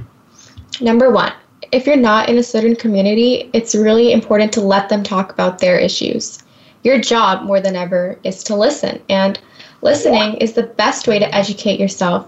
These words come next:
because you're listening to a first-hand perspective. Of course, everyone's experiences are different, so it's incredibly important not to generalize or think you know everything about a group.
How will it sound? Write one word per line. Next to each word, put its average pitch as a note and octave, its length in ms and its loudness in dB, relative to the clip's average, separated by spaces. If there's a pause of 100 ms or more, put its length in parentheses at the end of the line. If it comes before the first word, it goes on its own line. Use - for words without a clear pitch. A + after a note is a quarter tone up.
(120)
because A3 380 0
you're B3 220 4
listening B3 420 2
to G3+ 180 0
a G3 60 4
first-hand A3+ 760 0
perspective. - 640 -6 (720)
Of - 160 -4
course, A3+ 340 2
everyone's G3 500 -2
experiences F#3 680 -8
are F3+ 80 0
different, C4 500 2
so - 180 0
it's A#3 120 -2
incredibly D#4+ 560 0
important G3+ 540 0 (360)
not G3 140 0
to A3 80 0
generalize A#3 800 0 (480)
or C4+ 80 2
think D#4 240 2
you D#4 80 4
know B3+ 140 4
everything G3 500 -2
about F#3 240 -4
a F3 40 -6
group. - 360 -6